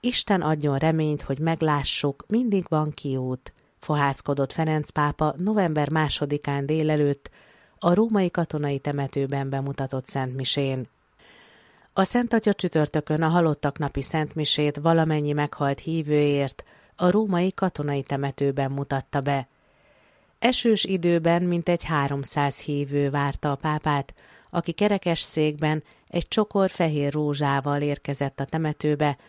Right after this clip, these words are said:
amit elhelyezett az egyik katona sírjánál, majd imára kulcsolt kézzel járta végig az emlékhelyet.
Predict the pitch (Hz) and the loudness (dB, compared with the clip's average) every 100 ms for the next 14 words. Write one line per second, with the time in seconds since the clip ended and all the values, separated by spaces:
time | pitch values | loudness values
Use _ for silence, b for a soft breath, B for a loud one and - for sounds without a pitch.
0 | b b - 190 196 - 208 147 151 151 | b b -2 2 2 2 0 2 2 2
1 | 143 160 - - 143 143 139 135 156 - | 0 -2 -4 -8 -4 -2 -2 -4 -4 -2
2 | 147 143 - 139 143 147 143 139 143 139 | -2 -2 -2 -2 -2 0 0 0 0 0
3 | 131 b b b _ 175 175 156 214 226 | -4 b b b _ 2 2 2 0 2
4 | 196 175 - 156 151 - 147 143 - 151 | 2 0 -2 -2 -2 -2 -2 -2 -2 -2
5 | 147 151 139 143 139 139 147 139 143 143 | 0 0 0 0 -2 -2 -4 0 0 -2
6 | 151 156 151 127 127 131 - 139 135 131 | -4 -4 -2 -2 -2 -4 -4 -2 0 0
7 | 127 - | -2 -10